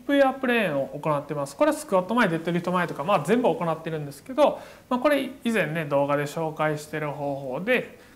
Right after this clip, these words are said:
股関節周りの安定感をしっかり出していこうといった運動です。で、僕の場合は特にちょっとこの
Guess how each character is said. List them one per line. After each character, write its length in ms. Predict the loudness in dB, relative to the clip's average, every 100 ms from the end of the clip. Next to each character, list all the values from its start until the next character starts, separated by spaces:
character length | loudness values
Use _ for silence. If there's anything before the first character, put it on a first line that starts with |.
| -20
股 100 | -6
関 180 | 0 0
節 220 | 0 0
周 180 | 4 4
り 60 | 4
の 180 | 0 -6 0
安 220 | 2 2
定 200 | 0 -2
感 220 | -2 0
を 60 | 0
し 120 | -2
っ 40 | 0
か 120 | 2
り 80 | 4
出 140 | 2
し 120 | 0
て 180 | -2 -2
い 80 | 0
こ 180 | 0 0
う 60 |
と 80 | -2
い 60 | -4
っ 20 |
た 240 | -4 -4 -6
運 160 | -8 -6
動 200 | -6 -6
で 200 | -6 -8
す。 180 | -10 -18 -20 -20 -20 -20 -4
で、 160 | -2 -2
僕 380 | -4 -6 0
の 120 | 2 4
場 160 | 6
合 120 | 6
は 100 | 6
特 300 | 4 0 0
に 80 | 0
ち 100 | 0
ょ 40 | 0
っ 60 |
と 120 | -2
こ 180 | -4 0
の 300 | 2 0 -2